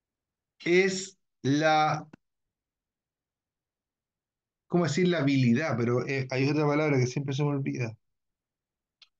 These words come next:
La estabilidad es como la capacidad, ¿ya?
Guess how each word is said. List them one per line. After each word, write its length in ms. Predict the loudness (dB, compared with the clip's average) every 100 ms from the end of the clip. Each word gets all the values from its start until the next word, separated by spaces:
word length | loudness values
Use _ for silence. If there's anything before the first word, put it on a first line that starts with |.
| _ _ _ _ _ _ _ _ _ _ _ _ _ _ _ _ _ _ 0
La 560 | 2 4 4 2 0 -8 _ _ _
estabilidad 1080 | 0 2 2 2 4 4 2 0 -2 -4 -8 _ _ _ _ _ _ _ _ _ _ _ _ -4
es 320 | 0 0 0
como 300 | 0 4 4
la 200 | 4 2
capacidad, 920 | 2 0 0 0 2 2 4 2 -2 -8 _ _ _ _ _ _
¿ya? 380 | -2 0 0 -4